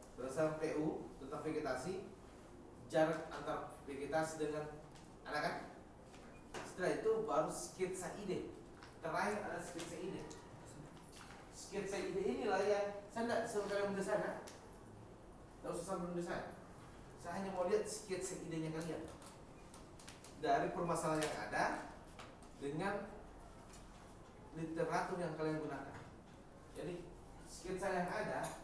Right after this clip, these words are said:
itu muncul karena analisis yang kalian punya. Jadi literatur di sini menyangkut apa semua? Analisisnya adalah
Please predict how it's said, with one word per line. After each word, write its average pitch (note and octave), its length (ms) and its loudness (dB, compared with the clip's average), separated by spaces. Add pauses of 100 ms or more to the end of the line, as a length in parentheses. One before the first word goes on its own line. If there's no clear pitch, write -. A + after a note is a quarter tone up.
itu D#3+ 160 -4
muncul F#3+ 640 0
karena E3+ 400 2 (320)
analisis E3 720 2
yang F3+ 160 -2
kalian E3 240 0
punya. C3+ 160 -2 (4000)
Jadi G#3+ 160 2 (1700)
literatur C#3+ 880 2 (320)
di B2+ 80 -6
sini F3+ 320 2
menyangkut D#3+ 480 0
apa - 240 -2
semua? C#3 480 0 (560)
Analisisnya - 560 0
adalah G3+ 400 2